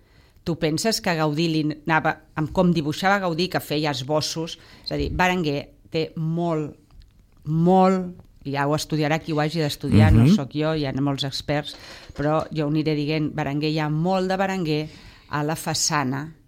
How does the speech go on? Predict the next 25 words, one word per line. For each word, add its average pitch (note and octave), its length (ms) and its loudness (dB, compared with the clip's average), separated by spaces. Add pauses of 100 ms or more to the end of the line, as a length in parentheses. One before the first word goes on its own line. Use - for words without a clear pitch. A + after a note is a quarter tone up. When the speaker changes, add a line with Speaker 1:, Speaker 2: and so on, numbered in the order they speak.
(400)
Speaker 1:
i D3+ 120 -4
al C3+ 240 -4 (160)
Palau C#3 300 -4
Güell. C3+ 280 -4
Speaker 2:
D'acord. G#2+ 380 2 (240)
Speaker 1:
Hi D3+ 60 -4
ha D#3 80 -2
molt G3 300 2
Berenguer G3 640 2
en E3 340 0
X D3 420 -4
llocs. D#3 380 -4
Speaker 2:
Per A2+ 140 2
tant, F3 240 4
d'una F3+ 200 6
manera D3+ 280 4
o B2 60 0
d'una A2+ 200 2
altra, C#3 240 2
els B2 160 2
dos C#3+ 220 6
es C#3 100 6
realimentaven B2+ 680 4
creativament. C3+ 500 6
Speaker 1:
Totalment. - 420 0